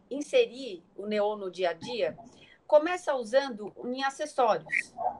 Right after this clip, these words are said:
entendeu? Pode ser um brinco, pode ser uma bolsa, pode ser um cinto, pode ser um tênis,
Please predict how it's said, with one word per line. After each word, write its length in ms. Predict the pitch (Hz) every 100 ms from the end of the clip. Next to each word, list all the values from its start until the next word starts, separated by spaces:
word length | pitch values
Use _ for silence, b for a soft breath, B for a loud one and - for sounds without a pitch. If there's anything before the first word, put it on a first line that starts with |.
| -
entendeu? 320 | 202 240 247
Pode 200 | 311 311 -
ser 80 |
um 100 | 277
brinco, 600 | 247 262 269 262 247 233
pode 240 | 220 220 220
ser 60 |
uma 180 | 208 202
bolsa, 720 | 185 214 214 208 - 214 196 - B B - -
pode 220 | 269 277
ser 60 |
um 80 | 269
cinto, 440 | 240 277 294 262 -
pode 240 | 233 240
ser 100 | 247
um 60 | 226
tênis, 840 | 240 226 226 220 214 202 - -